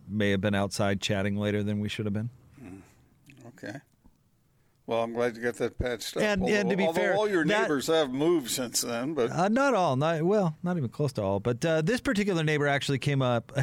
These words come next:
Speaker 1: <laughs> uh, was a really nice guy, and he knocked on our door and just said, "Hey, can you, you know, take it inside?" And we
Speaker 2: Let me
Speaker 1: said, "Oh,
Speaker 2: ask
Speaker 1: yeah, what time is it? Yeah, we'll, we'll go right in."
Speaker 2: Let me ask you and ask all our listeners,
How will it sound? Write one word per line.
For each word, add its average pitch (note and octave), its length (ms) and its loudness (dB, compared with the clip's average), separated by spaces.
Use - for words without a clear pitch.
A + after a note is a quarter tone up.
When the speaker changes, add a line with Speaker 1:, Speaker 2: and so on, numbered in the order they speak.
Speaker 1:
<laughs> - 400 -14
uh, C#3 200 2
was C3+ 300 2
a B2+ 60 2
really B2 200 2
nice G#2+ 220 0
guy, A2+ 140 0
and G#2 80 2
he G#2 60 2
knocked A2 260 0
on G2+ 120 2
our F#2+ 80 2
door F#2 240 0
and F2 100 -2
just E2+ 200 -4
said, C#2+ 160 -6
"Hey, - 260 -8
can F2+ 140 -6
you, D#2 140 -6
you - 120 -10
know, - 120 -14
take G2+ 200 -2
it F#2+ 40 -2
inside?" F#2 460 -2
And A#2+ 120 -2
we B2 80 2
Speaker 2:
Let A2+ 80 -2
me B2 80 0
Speaker 1:
said, D3+ 120 2
"Oh, D#3 100 2
Speaker 2:
ask D#3 80 0
Speaker 1:
yeah, C3 200 2
what B2 240 -2
time D#3+ 220 0
is E3+ 80 2
it? E3+ 120 0
Yeah, A2+ 180 0
we'll, F#2 260 -2
we'll G2 180 -2
go F#2+ 140 0
right E2+ 240 -4
in." C#2 140 -14
Speaker 2:
Let D#3 160 -2
me E3 120 0
ask D3 340 0
you C3 300 0
and A#2+ 360 -6
ask A#2+ 400 -4
all B2+ 280 0
our B2 120 0
listeners, G#2+ 760 -8